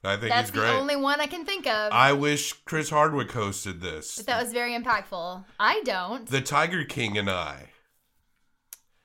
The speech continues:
Speaker 1: Great title, right?
Speaker 2: Yeah, The Tiger King and I.
Speaker 1: I will say, I w-, I thought this was actually a pretty good addendum to the series.
Speaker 2: It actually really was. I had heard negative things about this.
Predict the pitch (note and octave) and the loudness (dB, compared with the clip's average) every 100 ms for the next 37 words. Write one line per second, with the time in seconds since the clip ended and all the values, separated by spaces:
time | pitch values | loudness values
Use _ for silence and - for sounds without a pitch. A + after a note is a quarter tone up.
0 | _ _ _ _ - _ F3+ F3+ A#2 B2+ | _ _ _ _ -20 _ 4 4 4 4
1 | G#2+ E2+ D#2+ F#2 A#2+ D3+ - - _ _ | 4 2 0 2 2 0 -6 -20 _ _
2 | _ - - A3 C4+ A#3+ A3 - A#3 A#3+ | _ -20 -6 2 4 2 -2 0 2 2
3 | G#3 F#3+ G3 F#3 F3+ F3 E3+ F3 F3 F3+ | -2 -8 -10 -8 -8 -6 -6 -8 -10 -16
4 | - D3 B3 D4+ - G3+ G3 C#3+ B2 A2 | 4 6 6 2 0 0 0 0 -2 -4
5 | - B2 C3+ D#3 D3 - - D#3+ A3 F#3 | -4 0 0 2 -2 -2 -2 0 2 2
6 | C#3 D#3 D3 C#3 D3 - D#3+ C#3+ D3 D3+ | 2 -4 -2 0 0 0 -4 -4 -4 0
7 | D3 C#3 A#2 A2+ D#3 A2+ G#2 G#2 G2 A#2 | 2 2 2 0 0 -4 -4 -8 -6 -2
8 | C3+ F#2 - - - - D4 D4+ G#4 - | -2 -4 -10 -20 -20 0 6 8 6 4
9 | A4 A3+ A#3 A3+ A3+ G3+ F3+ F3+ - E4 | -2 -2 -4 0 2 2 0 -2 4 6
10 | A#4+ C5+ A4 - A#3 C#4+ G#4+ F#4+ C4 B3+ | 6 2 -4 -4 0 0 0 -2 -2 -2
11 | C#4 A3+ A3+ F#3 F3+ A#3 C4+ C4 A#3 B3+ | -2 -4 -4 -6 -4 -2 -2 2 4 6
12 | C#4+ - C#4 F4 A#4 - - | 4 0 -2 -2 -2 -10 -12